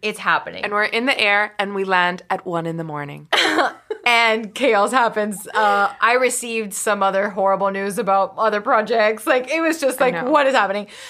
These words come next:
Speaker 1: I checked the tickets.
Speaker 2: I was so tired.
Speaker 1: You were exhausted. Tickets still were still the same.
Speaker 2: I know.
Speaker 1: Nothing had
Speaker 2: Wh-, I,
Speaker 1: changed.
Speaker 2: I, I always do this thing, um, that I <laughs> refresh our Eventbrite page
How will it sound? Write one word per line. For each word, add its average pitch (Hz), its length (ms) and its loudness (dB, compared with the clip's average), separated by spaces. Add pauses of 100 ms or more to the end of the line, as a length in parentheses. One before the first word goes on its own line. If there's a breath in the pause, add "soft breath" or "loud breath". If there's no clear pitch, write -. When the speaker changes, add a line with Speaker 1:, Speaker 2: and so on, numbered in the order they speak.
(120)
Speaker 1:
I 208 140 2
checked 202 240 0
the 190 100 -8
tickets. 196 280 0
Speaker 2:
I 196 80 4
was 190 120 0
so 190 500 -2
tired. 165 420 0
Speaker 1:
You - 60 2
were 294 120 4
exhausted. 185 880 0 (140)
Tickets 311 600 -2
still 214 420 2
were 196 100 -2
still 190 220 -6
the 175 80 -8
same. 170 520 -8 (220)
Speaker 2:
I 240 100 2
know. 220 220 4
Speaker 1:
Nothing 220 40 0
had 196 100 0
Speaker 2:
Wh-, 262 100 2
I, 254 140 4
Speaker 1:
changed. - 420 -4
Speaker 2:
I, 240 100 4
I - 40 4
always 262 340 0
do 226 220 -6
this 208 180 -4
thing, 214 440 -4
um, 175 420 -2
that 196 100 0
I 196 100 2
<laughs> 190 160 0
refresh 262 560 -4 (120)
our 214 260 4
Eventbrite 190 480 0
page 214 560 -8